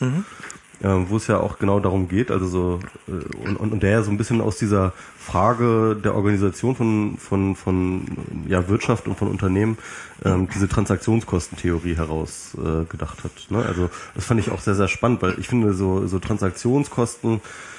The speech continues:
Speaker 2: ähm, Theorie ist halt sehr, sehr wichtig, um bestimmte Dinge im Internet auch zu verstehen.
Speaker 1: Ja, also da bin ich eher skeptischer. Also ich muss sagen, ich bin ja groß geworden in der Kritik an der Transaktionskostenökonomie. Es gibt zum
Speaker 2: Echt?
Speaker 1: Beispiel einen der, der meistzitierten Aufsätze der letzten,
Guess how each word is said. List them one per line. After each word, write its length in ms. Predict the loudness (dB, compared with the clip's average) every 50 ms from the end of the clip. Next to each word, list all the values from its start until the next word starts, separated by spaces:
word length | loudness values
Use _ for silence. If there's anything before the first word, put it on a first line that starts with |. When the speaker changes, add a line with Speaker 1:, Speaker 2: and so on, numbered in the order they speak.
| -20 -20 -20 -12 -4 -2
Speaker 2:
ähm, 160 | 0 0 0
Theorie 360 | 2 2 4 4 4 2 2
ist 200 | 2 0 0 0
halt 140 | 0 0 0
sehr, 320 | -2 -2 -2 2 2 2 4
sehr 180 | 4 2 2
wichtig, 320 | 0 -2 0 0 -2 -2 -2
um 180 | -2 -4 -4
bestimmte 380 | -4 -4 -2 -2 -2 -2 -2 -2
Dinge 240 | 0 2 2 4 4
im 160 | 2 2 0
Internet 320 | 0 2 2 2 2 0
auch 100 | -2 -8
zu 120 | -10 -10 -12
verstehen. 480 | -10 -10 -10 -10 -10 -8 -8 -8 -8 -10 -12 -14 -16 -16 -16 -16 -18 -18 -20 -20 _ _ -12
Speaker 1:
Ja, 120 | -8 -4
also 320 | 0 0 2 2 2 2 0 -2 -6 -12 -4 -4
da 80 | -2
bin 120 | 0 2 0
ich 120 | 2 2
eher 100 | 2 2
skeptischer. 460 | 2 0 -2 0 0 0 2 2 2
Also 140 | 2 2 0
ich 100 | 0 -2
muss 120 | -2 -2 0
sagen, 280 | 0 0 0 -2 -4 -6 -10 -20 -20 -20 -20 -20 -20 -20 -20 -20 -20 -14
ich 80 | -6
bin 100 | -2 0
ja 60 | 0 0
groß 240 | 2 0 -2 0
geworden 280 | 2 2 2 4 4 4
in 140 | 2 2 2
der 140 | 2 0 0
Kritik 640 | 0 -4 -6 -4 -2 -4 -4 -4 -4 -6 -6 -4
an 100 | -4 -2
der 100 | -2 -2
Transaktionskostenökonomie. 1200 | 0 -2 -2 -4 -4 -6 -6 -4 -4 -4 -4 -4 -4 -4 -2 -2 -4 -2 -2 0 0 0 0 2 0 0
Es 100 | 0 -2
gibt 140 | 0 0
zum 80 | 0 2
Speaker 2:
Echt? 80 | 2 2 2
Speaker 1:
Beispiel 120 | 2 4
einen 200 | 4 4 4 4
der, 180 | 2 2 0 0 -4 -12 -18 -18 -18 -18 -18 -18 -18 -20 -20 -14 _ -4
der 80 | -2 0
meistzitierten 560 | 2 2 2 0 0 -2 -2 -2 -2 0 0
Aufsätze 440 | 0 0 0 0 -2 -2 0 0 2
der 440 | 2 2 2 2 0 -2 -4 -2 0
letzten, 500 | 0 0 0 -2 -4 -4 -2 -2 -4 -6